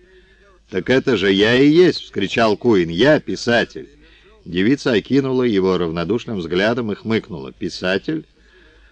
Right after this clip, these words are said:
Расскажи кому-нибудь другому, посмотрел бы на себя. Бродяга ты, а не писатель».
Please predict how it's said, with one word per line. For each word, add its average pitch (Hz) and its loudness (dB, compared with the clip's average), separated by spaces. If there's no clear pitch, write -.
Расскажи 143 2
кому-нибудь 170 2
другому, 156 4
посмотрел 131 0
бы 156 2
на 151 0
себя. 131 2
Бродяга 117 2
ты, 165 2
а 117 2
не 107 -2
писатель». 123 -4